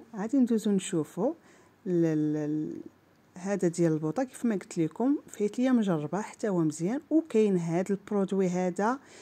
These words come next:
ديال لي فوطوي ديال الصالون ديال الطوموبيلات من الداخل، منظف وتيحيد لنا الغبرة،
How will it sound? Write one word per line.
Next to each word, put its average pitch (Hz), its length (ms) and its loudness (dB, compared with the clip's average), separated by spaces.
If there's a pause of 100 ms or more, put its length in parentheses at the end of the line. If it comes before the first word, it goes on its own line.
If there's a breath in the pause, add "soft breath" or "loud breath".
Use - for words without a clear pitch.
(240 loud breath)
ديال 175 600 2 (180)
لي 170 320 2
فوطوي 208 680 0
ديال 160 600 -2
الصالون 214 580 0
ديال 208 260 2
الطوموبيلات 208 560 -2
من 202 60 0
الداخل، 185 520 -2 (600 loud breath)
منظف 208 960 2 (340)
وتيحيد 180 1040 -2
لنا 175 200 2
الغبرة، 156 460 0